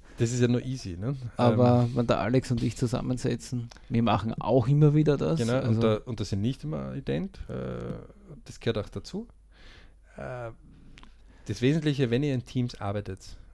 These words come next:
Speaker 1: und jede Familie ist ein Team, jeder Lehrer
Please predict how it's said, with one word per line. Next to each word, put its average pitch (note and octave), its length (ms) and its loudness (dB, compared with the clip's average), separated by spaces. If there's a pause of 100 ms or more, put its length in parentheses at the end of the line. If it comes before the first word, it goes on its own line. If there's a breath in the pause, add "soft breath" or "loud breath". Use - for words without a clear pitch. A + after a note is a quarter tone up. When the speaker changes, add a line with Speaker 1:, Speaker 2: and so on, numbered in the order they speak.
Speaker 1:
und A#2+ 180 -14
jede G#2 200 -4
Familie A2+ 380 -6
ist G2+ 120 -8
ein G2 160 -8
Team, G#2+ 400 -10
jeder G#2 520 -8 (560)
Lehrer G#2 640 -2